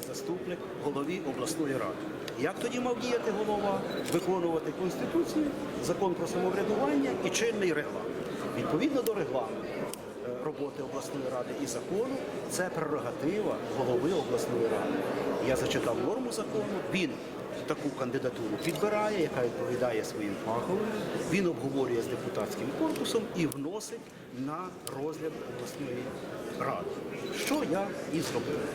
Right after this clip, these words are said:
Кандидатура Беконі Сергія Федоровича, вона була обговорена. Ви знаєте, що про це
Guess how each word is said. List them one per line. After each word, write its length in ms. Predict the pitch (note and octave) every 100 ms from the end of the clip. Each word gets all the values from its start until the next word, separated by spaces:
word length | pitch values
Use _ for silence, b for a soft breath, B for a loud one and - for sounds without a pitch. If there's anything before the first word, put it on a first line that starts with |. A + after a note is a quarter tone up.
| - - -
Кандидатура 600 | C#3 C#3 D3 D#3+ - D3 A#2
Беконі 360 | C#3+ - A#2+ A2+ -
Сергія 240 | G#2 G#2+ -
Федоровича, 500 | F#3+ G#3+ G3+ F#3 - C3+
вона 160 | F#3 G3+ A#2 A#2
була 120 | A2 G#2+
обговорена. 440 | A2+ D#3+ F#3+ D#3+ F3+
Ви 100 | G#3+
знаєте, 340 | F#3 C3+ -
що 120 | G2+
про 140 | - B2
це 200 | C#3